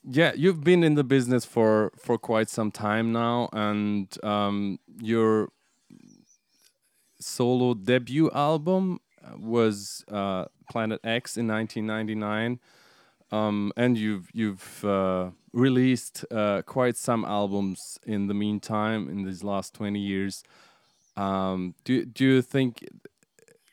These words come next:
do you feel there's a difference, uh, releasing instrumental music, uh, like, twenty, twenty years ago and now?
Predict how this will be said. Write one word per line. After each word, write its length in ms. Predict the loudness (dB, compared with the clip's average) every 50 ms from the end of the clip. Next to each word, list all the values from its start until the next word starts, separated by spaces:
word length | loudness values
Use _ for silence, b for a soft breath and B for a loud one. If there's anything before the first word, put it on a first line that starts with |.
| _ -18 -8
do 120 | -2 2 4
you 200 | 4 4 4 2
feel 340 | -2 -4 0 0 0 2
there's 280 | 2 2 2 2 2 2
a 160 | 2 2 2 0 -4 -10 -20 _ _ _ _ _ _ _ _ _ _ _ _ -20 -20 -20 _ _ _ _ _ _ _
difference, 680 | -2 -2 -2 0 -2 0 0 2 2 0 -2 -4 -6 -2
uh, 160 | 0 2 2
releasing 800 | 4 4 4 4 4 4 2 0 -2 -2 -2 0 0 2 2 2
instrumental 640 | 0 0 -2 -2 -2 0 0 0 0 -2 -2 -4 -2
music, 680 | 0 0 2 0 0 0 0 0 0 0 -2 _ 0
uh, 320 | 2 4 4 4 4 2 2
like, 200 | -2 -4 -6 -6
twenty, 420 | -4 -2 0 2 2 2 0 -2
twenty 320 | -2 -2 -2 0 0 0 2
years 220 | 0 0 0 -2
ago 340 | -2 0 2 2 2 4 2
and 140 | 2 0 0
now? 400 | 0 0 0 0 -2 -4 -6